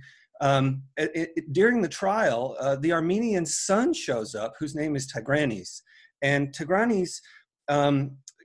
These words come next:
comes and says, "Cyrus, we used to hunt together when we were young. I think you're making a mistake with my father. Let me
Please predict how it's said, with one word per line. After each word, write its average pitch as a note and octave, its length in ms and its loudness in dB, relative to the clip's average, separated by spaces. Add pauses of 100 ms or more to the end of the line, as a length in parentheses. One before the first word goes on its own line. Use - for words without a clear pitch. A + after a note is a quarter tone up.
(120)
comes F#3 420 0
and D#3 200 -2
says, D#3+ 220 0
"Cyrus, G3 420 0
we F#3 120 -4
used G#3+ 180 -4
to E3 60 -8
hunt F#3+ 180 -4
together D#3+ 320 -2
when D#3 160 -2
we D#3 80 0
were C#3 140 -4
young. D3+ 440 -2
I D#3+ 100 -6
think G3 220 -6
you're D#3 80 -4
making D3+ 280 -2
a C3+ 40 -2
mistake F3 400 -4
with - 120 -12
my A2 120 -6
father. A#2 380 -6
Let C#3 360 -4
me D#3+ 440 -6